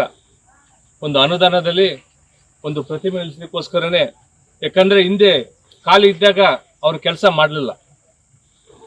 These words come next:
ಇವಾಗ ಕೆರೆಗೆ ಸ್ವಲ್ಪ ಮಳೆ ಬಂದು ನೀರು ಬಂದಿದೆ. ಇವಾಗ ತು-, ಕೆರೆ ನೀರು ಬಂದಿರತಕ್ಕಂಥ ನೀರನ್ನ ಸುಮಾರು ಆರು ಇಂಚು ಒಂದು ಪೈಪಲ್ಲಿ ಹೊರಗಡೆ ಬಿಡ್ತಕ್ಕಂಥ ಕೆಲಸ ಮಾಡ್ತಿದ್ದಾರೆ. ಇವತ್ತು ಈ ಕೆರೆಯಲ್ಲಿರ್ತಕ್ಕಂಥ ನೀರುಗಳು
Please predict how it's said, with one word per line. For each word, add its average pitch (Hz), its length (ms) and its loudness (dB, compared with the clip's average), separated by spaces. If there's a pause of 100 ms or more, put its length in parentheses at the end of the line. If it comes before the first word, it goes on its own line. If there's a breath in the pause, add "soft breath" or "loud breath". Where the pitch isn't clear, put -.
(120)
ಇವಾಗ 214 320 2
ಕೆರೆಗೆ 202 380 0
ಸ್ವಲ್ಪ 196 240 -4
ಮಳೆ 170 280 4
ಬಂದು 190 260 2
ನೀರು 185 220 0
ಬಂದಿದೆ. 180 560 -4 (300)
ಇವಾಗ 175 220 -2
ತು-, 180 320 0
ಕೆರೆ 208 520 2
ನೀರು 190 180 2
ಬಂದಿರತಕ್ಕಂಥ 190 560 -2
ನೀರನ್ನ 180 460 -2 (380)
ಸುಮಾರು 190 260 2
ಆರು 185 240 4
ಇಂಚು 196 300 0
ಒಂದು 190 180 -2
ಪೈಪಲ್ಲಿ 165 540 -2 (1080)
ಹೊರಗಡೆ 190 680 6 (200)
ಬಿಡ್ತಕ್ಕಂಥ 170 640 -4
ಕೆಲಸ 156 300 -8
ಮಾಡ್ತಿದ್ದಾರೆ. 135 500 -6 (440)
ಇವತ್ತು 190 240 -4
ಈ 185 40 -6
ಕೆರೆಯಲ್ಲಿರ್ತಕ್ಕಂಥ 202 800 -2
ನೀರುಗಳು 202 680 2